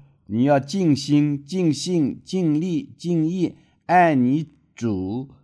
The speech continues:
神，又要爱邻舍如同自己。”耶稣说：“你回答的是，你这样行，就必得永生。”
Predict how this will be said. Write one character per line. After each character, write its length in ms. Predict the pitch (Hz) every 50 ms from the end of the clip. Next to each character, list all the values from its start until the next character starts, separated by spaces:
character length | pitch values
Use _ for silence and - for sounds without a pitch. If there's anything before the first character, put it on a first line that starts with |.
| _ _ _ _ _ _ _ _
神， 480 | - - - 113 110 110 113 123 - - - _ _ _ _ _ _ _ _ _ _ _ _ _ _ _
又 200 | - 160 180 175
要 200 | 170 165 151 143
爱 400 | 135 139 139 156 175 170 156 151
邻 280 | 131 120 120 127 156 160
舍 300 | - - 135 127 117 110
如 280 | 104 104 117 139 147
同 300 | 120 - 127 131 127 131
自 220 | 123 - 175 180 143
己。” 440 | - - 104 101 92 71 - - _ _ _ _ _ _ _ _ _ -
耶 300 | - 131 151 151 151 143
稣 260 | 131 143 143 143 139
说 540 | 139 139 135 135 131 127 127 123 123 127 - _ _ _ _ _ _ _ _ _ _ _
：“你 240 | - 113 120 123 117
回 340 | 104 - - 120 143 160 151
答 220 | - 117 110 110
的 160 | 95 110 107
是， 500 | 104 - - - 165 143 110 - - _ _ _ _ _ _ _ _ _ _ _ _ _ _ -
你 200 | 113 120 123 120
这 200 | 120 - 180 185
样 220 | 180 160 147 135
行， 540 | 113 - - - 107 104 101 110 113 120 151 - _ _ _ _ _ _ _ _ _ _ _ _ _ _ _
就 240 | _ - 185 190 165
必 280 | 123 - - 196 185 160
得 180 | 135 170 151
永 340 | 139 123 120 113 104 95 92
生。” 560 | 92 - - 135 131 127 131 135 135 139 -